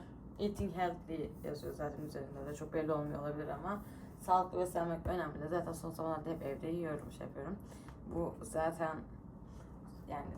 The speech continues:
burada bir tanesi var ama belki yani bir kanal açarız. Kendi kanalımız bir milyon olur. Manifestingler. Bu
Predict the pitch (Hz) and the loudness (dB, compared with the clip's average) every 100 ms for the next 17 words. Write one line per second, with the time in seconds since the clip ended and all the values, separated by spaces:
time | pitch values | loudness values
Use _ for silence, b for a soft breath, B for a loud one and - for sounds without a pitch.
0 | - - - 190 - 208 208 202 208 208 | -6 -6 -2 -2 0 0 2 2 0 2
1 | 202 196 185 185 180 180 180 175 - 170 | 4 4 4 4 2 0 2 -2 -2 0
2 | 175 170 - 170 165 165 - 151 - - | 2 0 0 0 0 -2 -2 -2 -2 0
3 | 160 165 170 - 170 165 160 156 160 202 | 2 2 0 -2 0 0 0 -2 -4 -4
4 | - B B B 175 180 175 165 - 147 | -6 B B B 2 2 2 -2 -4 -6
5 | - 143 175 214 214 B B B - 117 | -2 2 6 6 4 B B B -4 0
6 | 196 | 0